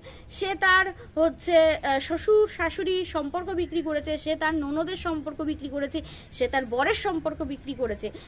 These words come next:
কিন্তু, উম, সে কিন্তু কোনো ইউটিউবারকে, আহ, বারবার ঠুকে ঠুকে কোনো ভিডিও নামায় না।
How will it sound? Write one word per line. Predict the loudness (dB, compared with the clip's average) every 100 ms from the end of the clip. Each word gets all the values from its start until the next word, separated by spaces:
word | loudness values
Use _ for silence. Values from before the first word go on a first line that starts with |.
| -2 6
কিন্তু, | 6 6 -2
উম, | -4 -6 -16 -18 -12 -8 -6 -6 -6
সে | -4 -4
কিন্তু | -2 -2
কোনো | -2 -2
ইউটিউবারকে, | 0 2 4 6 6 6 4 2 0
আহ, | 0 -4 -16 -8 -4 -4 2
বারবার | 4 4 6 4 2 -6 -14 -8
ঠুকে | 0 0
ঠুকে | 0 -4 -4 -6 -10 -12 -2
কোনো | 0 0
ভিডিও | -2 -2 2 2
নামায় | 2 -2 -4 -6
না। | -8 -12